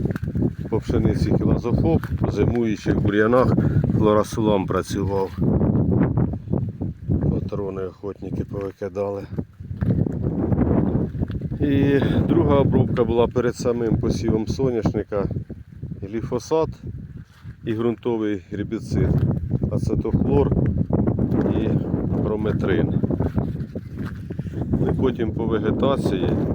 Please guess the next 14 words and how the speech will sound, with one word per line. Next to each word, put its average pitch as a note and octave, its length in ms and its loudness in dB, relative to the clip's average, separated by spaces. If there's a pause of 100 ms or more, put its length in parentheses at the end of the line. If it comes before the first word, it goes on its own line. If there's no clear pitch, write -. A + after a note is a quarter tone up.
(3750)
була G2+ 340 -4
тут G2 240 -8
одна G2 220 0
обробка F#2+ 600 -4 (220)
гербіцидом F2+ 680 -2
Євролайтінг F#2 800 0
Плюс. - 360 -10 (1200)
Ось G2+ 140 -10
бачимо G#2+ 400 -6
по G#2+ 160 -12
берізки, A2+ 440 -12
як E2+ 120 -10 (100)
плюсовий F#2 460 -12
спрацював. F#2 720 -12